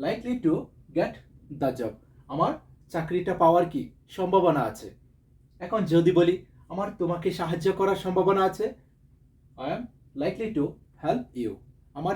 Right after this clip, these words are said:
তোমাকে সাহায্য করার সম্ভাবনা আছে। "I am likely to help you।" এখানে তুমি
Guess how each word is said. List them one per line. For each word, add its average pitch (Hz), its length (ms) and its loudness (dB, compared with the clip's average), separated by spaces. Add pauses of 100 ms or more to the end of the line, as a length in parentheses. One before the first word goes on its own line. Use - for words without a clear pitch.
তোমাকে 151 300 -2 (100)
সাহায্য 160 320 -2 (180)
করার 226 220 2 (340)
সম্ভাবনা 233 480 6
আছে। 123 160 -6 (440)
"I - 80 -6
am 190 140 -4
likely 247 280 -6 (100)
to 160 80 4 (480)
help 285 220 2 (160)
you।" - 100 -2 (720)
এখানে 196 280 0 (100)
তুমি 175 180 2